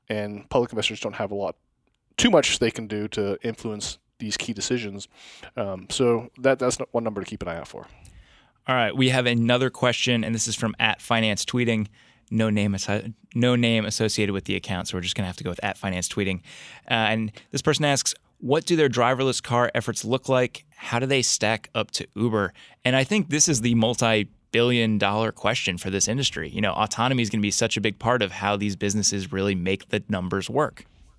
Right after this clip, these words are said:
Speaker 1: It really is. Uh, and to me, I think that's really, you know,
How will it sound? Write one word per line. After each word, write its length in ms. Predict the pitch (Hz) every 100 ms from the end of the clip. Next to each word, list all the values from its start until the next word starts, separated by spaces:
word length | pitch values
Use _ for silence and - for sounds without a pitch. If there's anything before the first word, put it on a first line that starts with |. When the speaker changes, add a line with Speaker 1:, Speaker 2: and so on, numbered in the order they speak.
| _ _ _ - - - -
Speaker 1:
It 120 | 233
really 260 | 294 170
is. 200 | 147 139
Uh, 60 | 135 151
and 220 | 156 156
to 80 | 160
me, 160 | 175
I 80 | 151
think 220 | - 143 -
that's 240 | 117 -
really, 280 | 120 113 113 - _
you 80 | -
know, 120 | 104